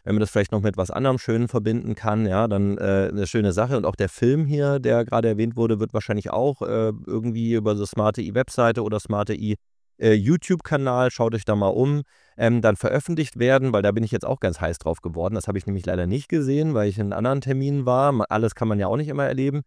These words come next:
aber das habe ich definitiv verpasst. Das will ich mir dann noch mal per Filmchen, äh, anschauen. Und noch mal kurz in eigener Sache eine wichtige Info. Bitte nicht wundern, im Juli und im August wird es wahrscheinlich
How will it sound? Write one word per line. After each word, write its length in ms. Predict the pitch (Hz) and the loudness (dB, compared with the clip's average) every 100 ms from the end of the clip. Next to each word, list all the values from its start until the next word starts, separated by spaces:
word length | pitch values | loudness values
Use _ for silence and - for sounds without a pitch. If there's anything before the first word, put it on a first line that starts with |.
| _ _ _ | _ _ _
aber 100 | 104 | -2
das 140 | 107 123 | 0 0
habe 100 | 120 | -2
ich 60 | |
definitiv 460 | 123 123 120 - 117 | 0 0 -2 -4 -6
verpasst. 400 | 101 - 156 - | -4 0 -2 -2
Das 80 | 110 | -2
will 100 | 113 | -2
ich 80 | 107 | 0
mir 140 | 107 | 0
dann 140 | 104 | 2
noch 120 | 104 104 | 2 2
mal 140 | 101 | 0
per 180 | - 90 | 0 -4
Filmchen, 460 | - 143 165 170 170 _ _ _ | 0 0 0 -2 -4 _ _ _
äh, 240 | - 135 143 | 2 4 4
anschauen. 640 | 110 156 - 151 151 160 - _ _ - | 2 -2 0 0 0 0 -4 _ _ 4
Und 200 | 165 175 | 4 6
noch 120 | 165 | 0
mal 160 | 151 143 | 0 -2
kurz 300 | - 151 - | 0 -2 -2
in 140 | 123 | -4
eigener 460 | - 113 156 143 127 | 0 0 0 0 0
Sache 200 | 127 131 | 0 0
eine 180 | 120 | -2
wichtige 320 | 117 117 98 101 | -4 -6 -4 -4
Info. 520 | 127 165 - 151 151 104 | -2 -2 0 0 0 -4
Bitte 320 | 95 143 151 | -4 -2 -2
nicht 260 | 135 107 | -4 -2
wundern, 480 | 98 143 170 156 151 | 2 2 2 0 0
im 240 | - 120 117 | 0 0 0
Juli 720 | 98 95 175 202 175 175 175 | -2 0 2 0 0 -2 -2
und 240 | - 139 | 0 0
im 200 | - 127 | 0 -6
August 720 | - 110 92 98 98 - - - - - - | 0 0 2 4 2 0 -16 -20 -20 -20 -4
wird 240 | 98 131 | 2 2
es 240 | 156 151 113 | 2 -4 0
wahrscheinlich 1120 | 113 - 101 120 156 151 143 147 151 - | 0 0 -4 0 0 0 0 0 0 -6